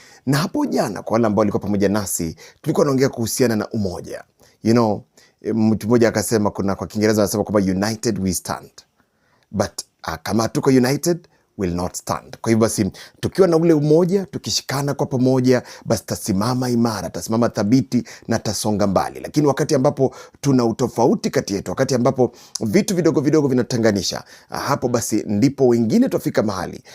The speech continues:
twaanza kulaumu Mungu, twalaumu shetani, twalaumu kila kitu, twaweza laumu, twalaumu wachawi, twa-, twalaumu bab-, baba zetu, na kumbe hawajahusika kivyovyote vile. Hata kuna mtu mmoja alisema,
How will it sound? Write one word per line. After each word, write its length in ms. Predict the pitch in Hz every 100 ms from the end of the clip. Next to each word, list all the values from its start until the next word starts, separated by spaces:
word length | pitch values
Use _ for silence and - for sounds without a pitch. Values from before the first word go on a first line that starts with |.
| - -
twaanza 280 | 123 135
kulaumu 360 | 127 123 120 123
Mungu, 340 | 139 151 - -
twalaumu 340 | 98 110 117
shetani, 500 | 113 113 127 131 147
twalaumu 420 | 143 117 120 120 - - _
kila 180 | 269 277
kitu, 140 | 233
twaweza 240 | 185 151 135
laumu, 380 | 123 113 90
twalaumu 360 | - 113 127 123
wachawi, 480 | 113 - 143 147 165
twa-, 160 | -
twalaumu 300 | - 117 120 117
bab-, 100 | 113
baba 280 | 117 110 117
zetu, 400 | 139 143 147 151 - - -
na 100 | 226
kumbe 240 | 381 339
hawajahusika 640 | 151 151 151 131 - - 131
kivyovyote 440 | 120 101 101 80
vile. 260 | 76 71 - - -
Hata 280 | - - -
kuna 260 | - 160 143
mtu 160 | 131
mmoja 220 | 131 139
alisema, 400 | 127 117 131 120